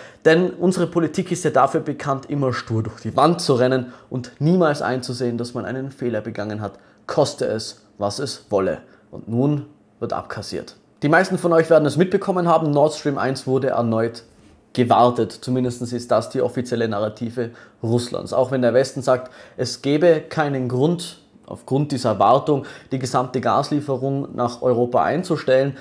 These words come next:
hat das Russland jedoch trotzdem getan. Und trotzdem hätte diese Wartung am Wochenende fertiggestellt werden sollen. Und das ist nicht passiert. Nord Stream eins, dort fließt weiterhin kein Gas durch die Pipeline.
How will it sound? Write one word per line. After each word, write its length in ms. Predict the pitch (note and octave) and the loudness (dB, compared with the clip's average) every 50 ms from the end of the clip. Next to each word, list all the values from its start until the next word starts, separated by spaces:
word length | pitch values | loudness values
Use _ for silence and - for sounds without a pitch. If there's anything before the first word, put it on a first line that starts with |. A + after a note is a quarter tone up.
| - - _ | -18 -20 _
hat 240 | - C3 B2 B2+ - | 0 0 0 2 0
das 220 | C#3 B2+ B2+ - | 0 0 0 -4
Russland 400 | B2+ B2+ B2 - - B2+ A#2 G#2+ | -4 -4 -4 -4 -4 -6 -4 -4
jedoch 340 | A#2 G#2+ A2+ A2 G#2+ - - - _ | -4 -2 -2 -2 -2 -4 -14 -20 _
trotzdem 420 | - - A#2 G#2+ - - - - A2 | 0 0 0 0 0 -4 -8 -6 -6
getan. 400 | G#2 - - A2+ G2 F#2+ G2 - - - - - - - - - _ | -6 -8 -8 -10 -10 -10 -10 -14 -16 -20 -20 -20 -20 -20 -20 -10 _
Und 80 | D#3 | 4
trotzdem 280 | D#3 G#3 B3 B3 C4+ A3 | 6 6 6 6 6 6
hätte 220 | G3 G#3 G3+ G3+ | 6 6 4 4
diese 240 | E3 F3+ F3 F3 C3+ | 2 2 0 2 2
Wartung 400 | B2+ G#2+ C3 E3 E3+ F3+ E3 D3+ | 4 4 4 4 2 0 -2 -2
am 100 | C#3 C#3 | 0 4
Wochenende 600 | C3 C3+ C#3 - D3+ C3+ C3 C3+ C3+ C3+ C3+ C3+ B2 - _ | 4 2 2 2 -6 -8 -6 -6 -6 -6 -6 -8 -12 -18 _
fertiggestellt 880 | _ - B2 C3 C3+ D3+ C#3+ - C3 B2 - - - A2 A2 A2+ A2 G#2+ | _ 0 0 2 2 0 -4 -4 -4 -8 -8 -4 -4 -4 -4 -4 -6 -6
werden 280 | F2 F2+ G#2 G#2+ A2 | -6 -6 -6 -8 -8
sollen. 280 | A2 A#2 B2 G2 G#2 A#2 | -10 -8 -8 -6 -4 -4
Und 120 | B2 A#2+ | -2 -2
das 100 | B2+ B2 | -2 -2
ist 220 | B2 B2 - - C#3+ | -4 -6 -6 0 4
nicht 260 | D3+ E3+ E3+ - - | 4 4 2 0 -8
passiert. 540 | - C#3 A2+ A#2 - G#2 G2 G2 - - - _ - | -8 -8 -8 -8 -8 -10 -10 -10 -10 -14 -20 _ -4
Nord 240 | A#2+ B2+ C#3 D3+ | 0 2 2 2
Stream 300 | D3+ - - D3+ C#3 C3+ | 0 -2 -4 -4 -4 -2
eins, 340 | - - A#2 B2+ B2 A#2+ - | -4 -4 -4 -2 -4 -4 0
dort 160 | - B2+ B2 | 0 0 0
fließt 400 | B2 - - A2+ A#2+ A#2+ - - | 0 -4 -6 -6 -6 -6 -6 -2
weiterhin 500 | - G#2+ G#2+ A2 A2 A2+ A2+ A2 G#2+ A2 | 0 2 2 2 0 -4 -6 -6 -6 -8
kein 380 | A2 - - A2+ A2 A#2 A#2+ A#2+ - - _ _ | -10 -8 -6 -4 -4 -4 -6 -8 -14 -20 _ _
Gas 480 | - A#2 G#2 G2 G2+ G#2 - - - - _ _ | 0 2 2 2 2 0 -4 -12 -16 -18 _ _
durch 300 | - A#2 G#2+ G#2+ - - | -8 -6 -6 -6 -8 -10
die 120 | _ B2+ C3+ | _ -10 -10
Pipeline. 640 | - - - A2 F2+ G2 - - - - - - | -8 -8 -6 -4 -4 -4 -4 -8 -10 -10 -12 -12